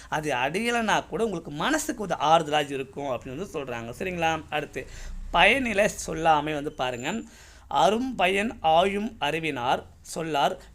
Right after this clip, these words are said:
பெரும்பயன் இல்லாத சொல்." இத பொருள் என்ன அப்படின்னா, நன்மை எது என ஆராயும் அறிவு உடையவர்கள் பயன் தராத சொற்களையும் பேச மாட்டாங்க. சரியா? நன்மை எது என ஆராயும் அறிவு இருக்கு, ப-, அறிவு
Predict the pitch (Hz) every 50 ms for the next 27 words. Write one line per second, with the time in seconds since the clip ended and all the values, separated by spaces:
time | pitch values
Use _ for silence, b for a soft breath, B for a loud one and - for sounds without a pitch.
0 | B - 202 220 233 262 262 233 202 196 196 208 214 175 147 156 160 165 160 156
1 | 151 151 175 175 - - - 175 151 123 - - - - - - - - b b
2 | b b b - 180 165 185 175 - 202 214 247 269 254 208 190 196 190 170 160
3 | 151 135 131 139 170 202 - - 151 143 143 147 165 196 220 240 262 269 226 180
4 | 170 165 165 202 190 175 160 165 185 - - - 131 139 143 160 180 196 185 185
5 | 190 208 214 - - 143 143 160 180 160 151 147 143 143 135 123 117 113 139 175
6 | 202 - B B B B B _ - - 147 160 175 214 247 233 - 220 202 190
7 | 170 165 185 190 - 185 160 143 - - 139 143 160 151 143 139 131 135 - 160
8 | 147 143 135 127 123 - - 123 123 123 120 117 127 135 135 135 131 127 - -
9 | 160 156 160 160 170 170 180 175 - 123 127 117 123 135 156 180 196 196 175 165
10 | 165 170 185 175 180 180 151 139 139 143 156 170 180 185 180 175 190 190 185 139
11 | 147 165 190 208 190 170 160 165 - 160 147 - 139 139 127 147 165 185 185 175
12 | 160 151 143